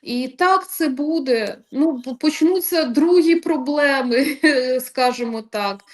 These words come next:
у других стран почнуться війни. Але ж, е, війна між Росією і Україною, вона закінчиться в двадцять шостому році, і це буде завершення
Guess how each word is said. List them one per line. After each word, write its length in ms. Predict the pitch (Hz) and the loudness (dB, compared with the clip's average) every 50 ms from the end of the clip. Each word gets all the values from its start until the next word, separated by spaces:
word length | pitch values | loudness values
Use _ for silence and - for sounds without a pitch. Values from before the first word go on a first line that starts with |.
| - - - _ | -20 -20 -14 _
у 120 | - 254 247 | -4 -4 -2
других 460 | 214 262 262 240 233 269 339 359 - | -2 -2 -4 -4 -2 0 0 0 0
стран 400 | - - 320 302 302 311 311 302 | -2 -4 -2 0 0 0 0 -2
почнуться 760 | 277 277 - - - 285 285 277 262 262 - - 269 254 247 | -4 -8 -8 -6 -4 -2 -2 -2 -2 -4 -6 -2 -2 -2 -2
війни. 640 | 220 240 247 254 247 247 240 226 220 208 202 196 196 - - - - - - - - - | -2 -6 -6 -4 -4 -2 -2 -2 -4 -6 -8 -10 -14 -20 -20 -20 -20 -20 -20 -20 -8 -2
Але 420 | - 220 233 262 294 330 349 349 | 0 2 2 2 2 2 0 0
ж, 260 | 302 - - - - - | -2 -4 -8 -14 -12 -8
е, 380 | - 240 247 247 247 240 240 233 | -6 -4 -4 -2 -2 -2 -2 -2
війна 540 | 220 277 285 277 262 269 277 302 320 330 | -2 0 0 0 0 0 0 0 2 0
між 380 | 302 277 254 262 269 247 240 240 - - - | 0 0 0 -2 -2 -2 -4 -6 -8 -8 -6
Росією 460 | 214 240 262 262 - - 302 302 294 | -4 -4 -4 -4 -4 -4 -2 -2 -2
і 40 | 254 | -4
Україною, 600 | 254 - 254 247 277 285 370 392 370 349 302 269 | -4 -4 -4 -4 -4 -4 -6 -6 -4 -4 -4 -4
вона 260 | 254 262 262 302 320 | -4 -4 -2 -2 -4
закінчиться 760 | 294 302 311 - - 302 302 - - - 339 330 330 - 233 | -4 -6 -6 -2 -2 -2 -2 -2 -6 -6 -6 -6 -4 -6 -6
в 40 | 214 | -6
двадцять 340 | 208 226 247 247 247 247 240 | -4 -6 -6 -6 -6 -8 -10
шостому 640 | - - - 254 247 247 - - 220 208 202 208 208 | -10 -10 -8 -8 -8 -8 -10 -10 -8 -8 -8 -6 -6
році, 680 | 262 311 349 349 339 285 - - - 294 294 294 - _ _ _ _ _ _ _ _ _ _ _ _ _ _ _ _ _ _ _ | -6 -4 -4 -4 -4 -6 -8 -8 -8 -8 -8 -10 -14 _ _ _ _ _ _ _ _ _ _ _ _ _ _ _ _ _ _ _
і 100 | - 214 | -12 -8
це 400 | 208 - - 294 311 320 320 302 | -8 -4 -2 -2 0 2 2 0
буде 320 | 247 226 269 285 233 254 | 0 -2 -2 -2 0 -2
завершення 1000 | 240 240 247 240 262 277 269 247 - 269 240 233 226 220 214 208 190 180 165 - | 2 2 2 2 2 0 -2 -2 -4 -6 -4 -4 -4 -4 -4 -4 -4 -4 -6 -10